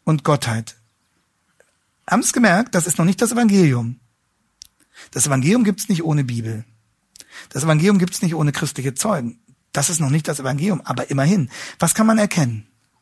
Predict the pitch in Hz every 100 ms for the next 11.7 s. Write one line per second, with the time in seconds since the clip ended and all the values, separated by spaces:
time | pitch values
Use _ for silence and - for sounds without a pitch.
0 | _ _ _ - 127 131 123 120 156 -
1 | 190 202 240 277 - - _ _ _ _
2 | _ _ _ _ _ _ _ - 139 160
3 | 147 147 143 139 127 131 127 - 190 240
4 | 262 - - - _ _ _ _ - -
5 | _ _ _ - 139 - 135 120 - 127
6 | 139 147 - 180 175 190 196 233 - -
7 | _ _ _ _ _ _ _ - 143 147
8 | - 151 147 - - 131 - - 151 180
9 | 208 220 170 156 156 147 135 123 117 113
10 | 92 - - - _ _ _ _ - 151
11 | - 180 175 165 117 110